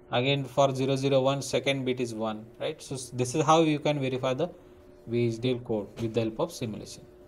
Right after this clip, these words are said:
Now for this, uh, three S two eight decoder, we are going to write the test bench now.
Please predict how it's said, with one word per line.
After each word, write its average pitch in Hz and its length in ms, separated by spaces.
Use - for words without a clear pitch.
Now 151 100
for 180 200
this, 165 400
uh, 170 300
three 165 180
S 175 100
two 165 140
eight 170 140
decoder, 151 440
we 160 100
are 143 40
going 147 220
to 151 100
write 139 240
the 147 120
test 135 440
bench 120 300
now. 95 180